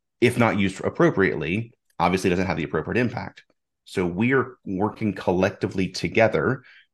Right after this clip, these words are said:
to sell in my services directly to their customer base at a very reasonable value that will then help them activate on the data that is within their existing C R M. So again, I'll give a quick, uh,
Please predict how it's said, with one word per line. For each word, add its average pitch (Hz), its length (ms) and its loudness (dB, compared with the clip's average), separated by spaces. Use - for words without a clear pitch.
to 95 220 -4
sell 98 560 0
in 101 600 0
my 98 200 0
services 85 840 -4
directly 104 480 2
to 92 120 -2
their 90 140 2
customer - 420 -6
base - 460 -6
at 98 100 2
a 92 100 4
very 92 340 0
reasonable 92 640 -2
value 98 640 -2
that 90 200 2
will 92 140 2
then 92 220 0
help - 440 -4
them 90 500 -2
activate 92 600 0
on 95 200 2
the 87 100 2
data 90 260 -2
that 80 120 -4
is 82 160 -6
within 85 240 -4
their 82 120 -2
existing 80 420 -8
C 82 200 -4
R 64 160 -4
M. - 140 -8
So - 120 -2
again, 90 340 2
I'll 98 80 0
give 101 100 4
a 95 60 4
quick, - 320 -2
uh, 85 180 0